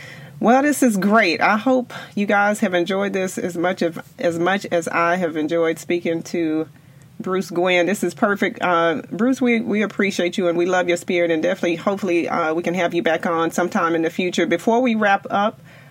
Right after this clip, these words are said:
uh, Bruce, go ahead and drop your website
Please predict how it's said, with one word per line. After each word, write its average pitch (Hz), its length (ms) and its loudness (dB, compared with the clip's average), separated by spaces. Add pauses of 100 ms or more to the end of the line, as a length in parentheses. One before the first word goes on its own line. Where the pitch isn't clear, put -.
(120)
uh, 180 380 2
Bruce, 208 300 0
go 220 160 4
ahead 262 140 2
and 190 120 2
drop 190 400 2
your 170 420 2
website 190 640 0